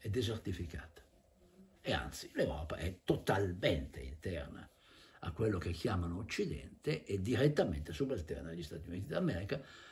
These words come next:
in un momento in cui ne-, gli Stati Uniti d'America non sono neanche più in grado di esercitare una leadership, diciamo così, riconosciuta come tale da tante parti del mondo. Mm. E, e,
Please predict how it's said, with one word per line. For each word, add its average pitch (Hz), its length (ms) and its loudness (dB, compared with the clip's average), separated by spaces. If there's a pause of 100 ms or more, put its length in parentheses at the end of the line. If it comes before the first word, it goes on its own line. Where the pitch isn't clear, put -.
(320)
in 196 80 12
un 208 100 12
momento 220 360 8
in 160 120 12
cui 190 160 12
ne-, 147 340 8
gli 151 80 8
Stati 165 220 6
Uniti 170 200 4
d'America 156 360 4
non 127 180 0
sono 147 220 4
neanche 143 320 4
più 131 120 4
in 127 120 6
grado 139 220 4
di 104 120 2
esercitare 101 540 0
una 101 180 0
leadership, 98 640 -2 (760)
diciamo 92 400 -8
così, 87 580 -8 (800)
riconosciuta 110 640 0
come 90 240 0
tale 170 240 4
da 165 80 -4
tante 90 320 -6
parti 113 240 -4
del 78 120 -4
mondo. - 360 -2 (640)
Mm. 160 60 0 (1080)
E, - 220 0
e, - 140 4